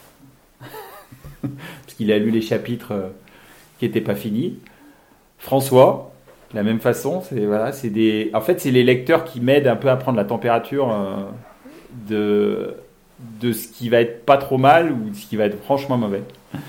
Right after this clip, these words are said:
Euh, du coup, c'est pas mal, parce que ça, j'ai, euh, à chaque fois, euh, voilà, j'ai essayé de, de balancer deux, trois trucs, euh, souvent déjà pour Sale Gosse, où j'essayais de, de balancer des, des chapitres, euh, à l'avance, et puis en essayant de dire, « Tiens, est-ce que,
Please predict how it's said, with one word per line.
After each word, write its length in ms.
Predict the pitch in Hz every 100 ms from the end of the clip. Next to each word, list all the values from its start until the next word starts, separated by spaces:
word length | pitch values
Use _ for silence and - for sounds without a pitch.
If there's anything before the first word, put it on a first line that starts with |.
| - - - - _ - - -
Euh, 220 | 110 98
du 140 | 101 -
coup, 140 | 190
c'est 120 | -
pas 120 | 180
mal, 220 | 185 190 135
parce 140 | -
que 140 | 113
ça, 240 | 107 151 151
j'ai, 340 | 120 117 110
euh, 380 | 104 104 104 104
à 40 | 107
chaque 220 | 139 131
fois, 280 | 156 156 143
euh, 160 | 120
voilà, 280 | 107 110 107 - - _ _
j'ai 80 | 107
essayé 340 | 101 117 117
de, 260 | 113 104 101
de 40 |
balancer 540 | 98 101 117 123 123 135
deux, 120 | 107
trois 200 | 104 113
trucs, 340 | - 135 131 117
euh, 200 | 98 98 - 117 - _
souvent 320 | - 127 165
déjà 240 | 151 139
pour 140 | 139 131
Sale 200 | 120 110
Gosse, 240 | 127 - - - - - - - - -
où 60 | 104
j'essayais 380 | 117 113 131 131
de, 160 | 113
de 100 | 104
balancer 400 | 104 120 120 -
des, 200 | 110 104
des 120 | 101
chapitres, 500 | 104 107 - 135 -
euh, 120 | 110 101
à 60 |
l'avance, 500 | 101 107 139 180 -
et 40 | 110
puis 200 | 104 107
en 180 | 104 104
essayant 300 | 107 123 117
de 40 |
dire, « 160 | 113 123
Tiens, 400 | - 151 160 160
est-ce 160 | 147 131
que, 180 | -